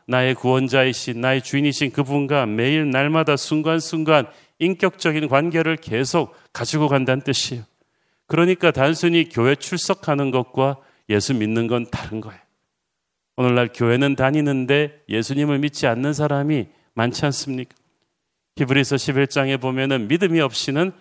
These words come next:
하나님을 기쁘시게 할 수 없다고 했어요. 믿음은 단 한순간의 사건이 아닙니다.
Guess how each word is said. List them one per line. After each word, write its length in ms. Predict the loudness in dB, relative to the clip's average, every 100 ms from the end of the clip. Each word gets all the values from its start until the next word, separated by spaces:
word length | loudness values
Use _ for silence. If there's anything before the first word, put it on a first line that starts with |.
| _ -8
하나님을 400 | -4 -2 -2 -4
기쁘시게 480 | -8 -8 -8 -6
할 120 | -6 -6
수 220 | -6 -8
없다고 800 | -10 -10 -10 -10 -12 -16 -12 -10
했어요. 280 | -10 -12 _ _ _ _ _ _ _ _ _ _ _ _ -2
믿음은 440 | 0 2 2 0
단 220 | -2 0
한순간의 640 | 2 0 0 2 2 2 0
사건이 480 | 0 -2 -2 0
아닙니다. 560 | -2 -2 -4 -6 -8